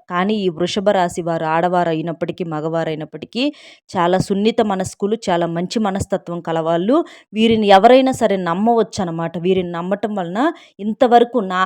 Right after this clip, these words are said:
అంటే ఇబ్బంది పడింది, చేసింది ఎవ్వరూ కూడా లేరని చెప్పుకోవచ్చు అనమాట. అలాగే వీరి టాలెంట్ గురించి మనం మాట్లాడాల్సి వస్తే వీరి టాలెంట్‌ని అస్సలు తక్కువగా అంచనా వేయకూడదండి. చాలా తెలివితేటలు, అంటే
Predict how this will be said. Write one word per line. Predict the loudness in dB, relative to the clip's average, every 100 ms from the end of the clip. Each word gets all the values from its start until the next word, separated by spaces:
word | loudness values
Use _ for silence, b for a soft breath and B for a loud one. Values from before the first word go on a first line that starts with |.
| -2
అంటే | -4 0 2
ఇబ్బంది | 0 0 0 2 0
పడింది, | 0 -2 -2 -6
చేసింది | -2 -4 -4 -8 -4
ఎవ్వరూ | -4 -4 -4 -4
కూడా | -2 -4
లేరని | -4 -4 -4 -8
చెప్పుకోవచ్చు | -12 -8 -6 -6 -6 -8
అనమాట. | -8 -6 -6 -8 b b b _ 0
అలాగే | 6 8 8 6 6 4 b b 0
వీరి | 4 4 4
టాలెంట్ | 6 8 6 4
గురించి | 2 0 -2 -2
మనం | -4 -4
మాట్లాడాల్సి | -4 -4 0 2 2 0 -2
వస్తే | -6 -6 -6
వీరి | -2 -2
టాలెంట్‌ని | 0 0 2 0 -4 -6 -8
అస్సలు | -12 -4 -2 0
తక్కువగా | -2 -2 -4 -2
అంచనా | -4 -4 -6 -4
వేయకూడదండి. | -6 -6 -8 -8 -8 -6 -4 -4 -6 B B -10
చాలా | -2 2 6 8 8 6
తెలివితేటలు, | 2 2 0 2 2 0 -2 -2
అంటే | -4